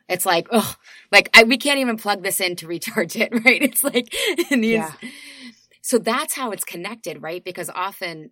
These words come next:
Speaker 1: there's no energy left from our work. Um, and we're being, tends to be, now granted, you're in a new business, so your,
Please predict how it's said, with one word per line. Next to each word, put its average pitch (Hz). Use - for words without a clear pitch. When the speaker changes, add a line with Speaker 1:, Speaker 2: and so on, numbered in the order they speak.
Speaker 1:
there's 170
no 175
energy 170
left 147
from 170
our 156
work. -
Um, 147
and 170
we're 185
being, 180
tends 330
to 262
be, 226
now 202
granted, 220
you're 240
in 226
a 170
new 175
business, 175
so 175
your, 170